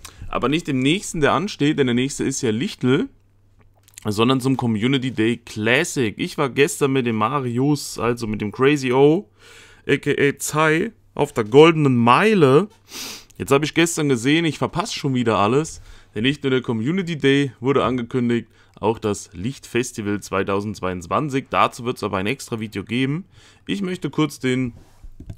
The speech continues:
Community Day Classic jetzt hier abfrühstücken.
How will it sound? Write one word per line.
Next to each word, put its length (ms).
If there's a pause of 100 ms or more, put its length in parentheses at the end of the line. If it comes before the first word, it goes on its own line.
(120)
Community 540
Day 200
Classic 640
jetzt 240
hier 320 (460)
abfrühstücken. 880